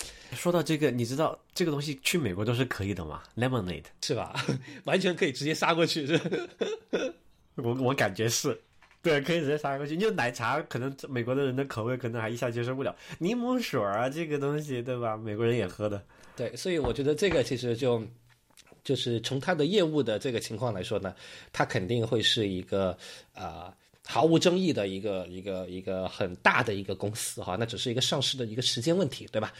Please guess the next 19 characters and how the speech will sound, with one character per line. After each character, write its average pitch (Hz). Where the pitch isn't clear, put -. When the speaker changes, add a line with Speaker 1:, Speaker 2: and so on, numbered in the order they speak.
Speaker 2:
那 202
好， -
那 156
这 160
个 131
是 135
第 131
一 -
名。 113
Speaker 1:
哦， 151
蜜 175
雪 127
这 139
里 117
多 120
说 120
一 107
句 104
哈， 87